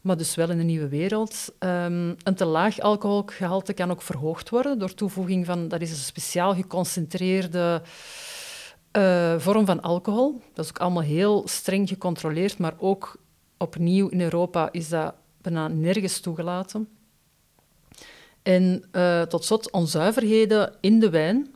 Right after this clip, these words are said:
hè, zo dat, dat troebele karakter dat een wijn kan hebben, dat je ook vaak nog ziet in, eh, natuurwijnen, die kan ofwel volledig machinaal weggefilterd worden, ehm, en dat gebeurt allemaal heel snel,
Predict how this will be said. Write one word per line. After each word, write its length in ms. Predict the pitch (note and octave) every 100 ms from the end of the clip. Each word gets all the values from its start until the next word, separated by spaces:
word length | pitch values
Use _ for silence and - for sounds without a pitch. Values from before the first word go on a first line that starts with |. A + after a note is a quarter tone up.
| _
hè, 80 | F3+
zo 140 | F#3
dat, 260 | E3 D#3 -
dat 140 | D#3+
troebele 400 | - G#3 A#3 G3
karakter 460 | F3+ D#3 D#3 - G#3
dat 120 | F#3+
een 100 | F#3+
wijn 220 | F3+ F#3
kan 180 | G3 F#3+
hebben, 260 | F3+ F#3+ G#3
dat 100 | D#3+
je 120 | D#3
ook 160 | E3+ -
vaak 320 | - E3 -
nog 160 | D#3+
ziet 400 | - - E3+ E3 -
in, 200 | F3+ D#3+
eh, 120 | D3+ D3+
natuurwijnen, 800 | D#3 D3+ D#3+ F#3+ G#3 G#3+ A3+ A#3 - - - - - - - _ -
die 240 | F3 A3+
kan 380 | A#3 G#3+ G3+ -
ofwel 380 | F#3 - F#3+ -
volledig 680 | - E3+ F3+ G#3 A3 F3+ - -
machinaal 680 | E3+ D#3+ F3 D#3+ D#3+ G3
weggefilterd 760 | G3 G3+ G#3 - G#3+ G#3+ A3 -
worden, 580 | G#3 G#3+ A3+ A#3 -
ehm, 680 | - F3 E3 E3 D#3+ D#3+ D#3+ -
en 120 | F3
dat 100 | F3
gebeurt 320 | E3+ E3+ E3
allemaal 200 | E3 D#3+
heel 220 | C#3 E3+
snel, 680 | F#3 - - D3+ E3 C4 -